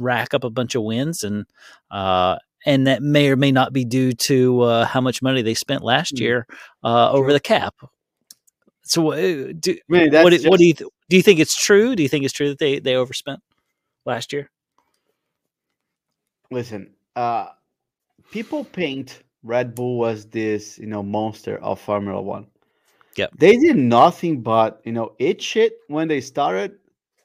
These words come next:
Speaker 2: win
Speaker 1: That's
Speaker 2: fucking
Speaker 1: true.
Speaker 2: championships, eat shit again, and go back to building nice cars. You know?
Speaker 1: Yeah.
Speaker 2: Did, did it take a long time o-, on the cer-, uh, the second hiatus <laughs> to, to build a good car? Yes. But,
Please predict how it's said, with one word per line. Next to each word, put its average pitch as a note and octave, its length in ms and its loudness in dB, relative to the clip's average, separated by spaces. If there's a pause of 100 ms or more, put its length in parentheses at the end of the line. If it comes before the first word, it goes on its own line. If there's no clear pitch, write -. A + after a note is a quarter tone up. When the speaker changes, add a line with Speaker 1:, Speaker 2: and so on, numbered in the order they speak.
(340)
Speaker 2:
win D#3+ 220 -4
Speaker 1:
That's F#3 120 -8
Speaker 2:
fucking G3 160 -2
Speaker 1:
true. B2 60 -4
Speaker 2:
championships, D#3+ 840 -6 (520)
eat A#3 200 -4
shit F3 240 0
again, C#3 400 0 (1040)
and D3 140 -6
go D#3+ 120 0
back D3+ 260 2
to D3 140 -6
building B2+ 560 -6
nice A#2 260 -6
cars. - 360 -16 (360)
You A#2 80 -10
know? B2 240 -2
Speaker 1:
Yeah. F#2+ 100 -6 (360)
Speaker 2:
Did, C3+ 160 -6
did B2+ 100 -2
it B2 100 -2
take B2+ 160 -6
a C3 40 -6
long A#2+ 200 -2
time D#3 380 -2 (100)
o-, A#2 200 -12
on A#2+ 60 -12
the A#2 100 -6
cer-, B2 500 -4
uh, A#2 140 -6
the G#2+ 120 -12
second B2+ 300 -10
hiatus A2+ 720 -6 (240)
<laughs> - 240 -20
to, B2+ 480 -4
to - 280 -14
build B2 220 0
a A#2+ 60 0
good A2+ 180 -8
car? F#3+ 300 -2 (440)
Yes. C#3+ 460 -6 (500)
But, C#3 360 0